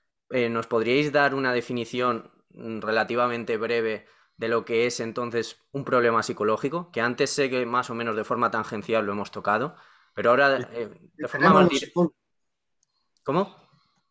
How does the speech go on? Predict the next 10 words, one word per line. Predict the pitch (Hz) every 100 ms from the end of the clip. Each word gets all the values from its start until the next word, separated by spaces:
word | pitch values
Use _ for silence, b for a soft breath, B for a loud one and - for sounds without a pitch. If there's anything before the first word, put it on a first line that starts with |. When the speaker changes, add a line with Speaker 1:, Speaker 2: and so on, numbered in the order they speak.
| _ _
Speaker 2:
Es | 175 156
el | 135
que | 120
tenemos | 127 151 151
los | 135 123
psicólogos. | 107 143 123 104 95 -
Sí, | -
sí, | - -
sí. | 185 - 180 180 180 156 - 110 160 147 - - - - 180 180 - - _
Speaker 1:
<laughs> | 160